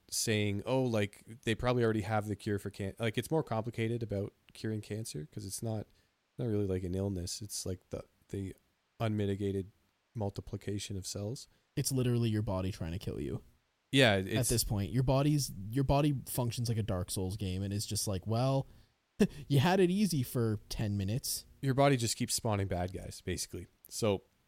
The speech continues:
Speaker 1: it's a little more complicated than that. But, uh, there are drugs that are out there that are just not covered in a country like Canada, that are just not covered by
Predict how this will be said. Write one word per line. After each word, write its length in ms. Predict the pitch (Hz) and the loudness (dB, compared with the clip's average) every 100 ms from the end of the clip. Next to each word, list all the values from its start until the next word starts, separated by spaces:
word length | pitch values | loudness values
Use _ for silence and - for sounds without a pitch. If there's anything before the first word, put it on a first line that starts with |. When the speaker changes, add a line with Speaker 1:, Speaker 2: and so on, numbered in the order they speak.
| _ _ _ _ _ _ - | _ _ _ _ _ _ -8
Speaker 1:
it's 100 | - | 4
a 20 | |
little 140 | 165 | 6
more 100 | 135 | 6
complicated 400 | 110 107 101 95 | 4 0 0 -2
than 60 | 90 | -2
that. 220 | 87 82 | -6 0
But, 240 | 143 131 - _ _ _ _ - | 4 4 0 _ _ _ _ -16
uh, 60 | - _ - | -16 _ 2
there 200 | 131 - | 2 6
are 240 | 131 131 | 6 6
drugs 640 | 120 110 113 117 117 110 113 | 4 2 4 6 4 0 0
that 280 | 107 101 - _ _ _ _ _ _ _ _ _ _ _ | 2 2 -2 _ _ _ _ _ _ _ _ _ _ _
are 160 | 117 110 | -6 -2
out 240 | 120 120 - | -2 -2 2
there 180 | 104 | 2
that 180 | 101 98 | 2 2
are 80 | 101 | 0
just 240 | 98 104 | 0 -2
not 240 | 117 104 - | -2 -2 -2
covered 520 | - 101 104 101 95 - _ _ _ _ _ _ _ | -2 -2 0 -2 -6 -16 _ _ _ _ _ _ _
in 100 | 117 | -4
a 60 | 104 | -2
country 320 | 110 101 104 | -2 -2 -2
like 100 | 98 | -4
Canada, 320 | - 110 101 | -2 -2 -2
that 140 | 95 98 | -2 -2
are 60 | |
just 180 | 101 101 | -2 -4
not 140 | 110 | -4
covered 320 | - 104 101 95 | -4 -4 -4 -2
by 280 | 98 98 | -2 -2